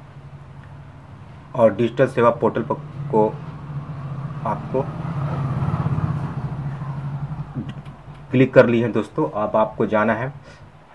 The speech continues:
लॉगिन में, देखिए ऊपर लॉगिन होगा, हाँ वहाँ पर आप क्लिक करना है और लॉगिन पे क्लिक करने के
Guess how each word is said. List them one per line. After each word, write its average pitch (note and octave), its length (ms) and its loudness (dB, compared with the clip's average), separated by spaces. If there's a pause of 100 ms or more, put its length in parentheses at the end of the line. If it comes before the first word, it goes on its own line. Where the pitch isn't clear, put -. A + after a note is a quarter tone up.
(140)
लॉगिन A2+ 480 4
में, B2 180 2 (580)
देखिए G2+ 280 -4
ऊपर G#2 300 -2 (220)
लॉगिन G#2 460 0
होगा, G#2+ 260 -4 (180)
हाँ F2+ 100 -10
वहाँ F#2 180 -6
पर G#2+ 140 -4
आप G2+ 140 -2 (640)
क्लिक G#2+ 280 -4
करना G2+ 240 -2
है C#3 120 -8 (640)
और G#2 160 -2
लॉगिन G#2+ 260 2
पे A2 100 -4
क्लिक A2 260 -2
करने A2 200 2
के G#2+ 120 -2